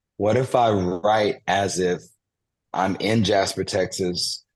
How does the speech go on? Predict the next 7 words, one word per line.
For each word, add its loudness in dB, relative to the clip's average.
near 2
the 2
site 0
where 0
he -2
finally 0
died?" 0